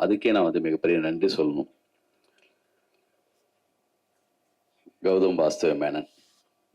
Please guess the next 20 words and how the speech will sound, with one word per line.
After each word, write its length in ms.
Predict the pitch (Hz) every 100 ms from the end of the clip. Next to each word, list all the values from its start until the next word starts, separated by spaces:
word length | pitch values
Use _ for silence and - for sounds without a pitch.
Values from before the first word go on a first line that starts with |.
| _ _ _ _ _ _ _ _ _ _ _ _ _ _ _
நாங்க 520 | 110 107 101 117 127 -
சமீபத்துல 440 | 101 113 117 123
வந்து 220 | 107 98 90
என்னன்னா, 480 | 90 92 82 78 - _ _ -
என்ன 200 | 92 117
சொல்றது, 600 | - 78 78 71 - - _
அவரு 420 | 92 110 98 87
அபிராமி 360 | 98 147 156
பக்கத்துல 440 | 135 - 110 101 98
உட்கார்ந்ததுக்கு 240 | 101 98 95
சந்தோஷப்பட்டார், 580 | 85 92 85 82 80 80
நான் 180 | 85 90
கௌதம் 260 | 117 135
மேனன் 200 | 127 113
பக்கத்துல 280 | 104 95 90 95
உட்கார்ந்தா 200 | 92 92
சந்தோஷப்பட்டேன். 540 | 76 80 71 73 - - - - - - - - - - 311 - - - - 339 - - - - - - - - _ - - _ _ - - - _ _ - - _
என்னுடைய 340 | 135 139 151 143
கண்களை 320 | 143 175 165
பத்தி 200 | 139